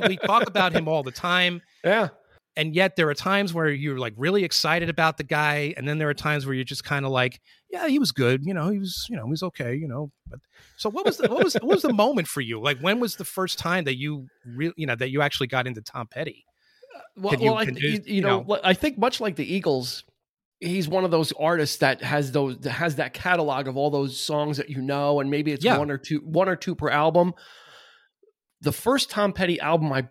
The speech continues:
Speaker 2: bought, oddly enough, is probably his worst or his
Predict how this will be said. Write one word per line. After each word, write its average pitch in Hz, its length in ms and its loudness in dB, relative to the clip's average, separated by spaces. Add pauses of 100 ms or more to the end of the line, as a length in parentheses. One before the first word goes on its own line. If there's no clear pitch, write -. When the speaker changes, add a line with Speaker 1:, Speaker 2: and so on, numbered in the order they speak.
Speaker 2:
bought, 190 320 2 (140)
oddly 185 480 0
enough, 165 540 -2 (880)
is 143 120 -2
probably 175 600 2
his 139 260 0
worst 208 440 2
or 139 180 2
his 131 220 0